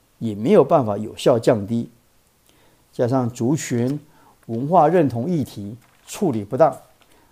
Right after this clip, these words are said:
导致社会出现了不该有的混乱、对立、失控局面。最主要的还是疫情失分太严重，川普信口开河，让百姓对他失去了信赖。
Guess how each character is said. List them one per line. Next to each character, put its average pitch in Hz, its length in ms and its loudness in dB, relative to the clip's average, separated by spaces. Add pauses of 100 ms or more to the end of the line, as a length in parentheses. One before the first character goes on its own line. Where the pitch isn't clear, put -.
(260)
导 101 160 -2
致 131 160 -2
社 147 240 2
会 143 160 8
出 143 180 -4
现 156 160 0
了 135 80 2
不 127 160 -4
该 147 160 2
有 135 160 0
的 104 120 -8
混 143 360 4
乱、 127 300 2 (580)
对 151 220 4
立、 117 240 -4 (320)
失 - 240 -10
控 131 180 -4
局 107 160 -10
面。 110 240 -6 (1200)
最 208 180 6
主 117 160 0
要 123 160 6
的 - 180 -6 (760)
还 - 200 -4
是 123 140 -2
疫 156 220 0
情 110 200 -4
失 127 220 -6
分 123 260 -4 (200)
太 156 160 0
严 101 200 -4
重， 104 200 -6 (1300)
川 143 180 -2
普 107 160 -4
信 170 260 0
口 113 140 0
开 127 220 2
河， 104 280 -6 (520)
让 127 180 -2
百 98 180 -2
姓 131 240 0
对 120 200 0
他 113 120 2
失 120 220 -6
去 120 140 -4
了 110 100 -2
信 117 240 -2
赖。 104 240 -4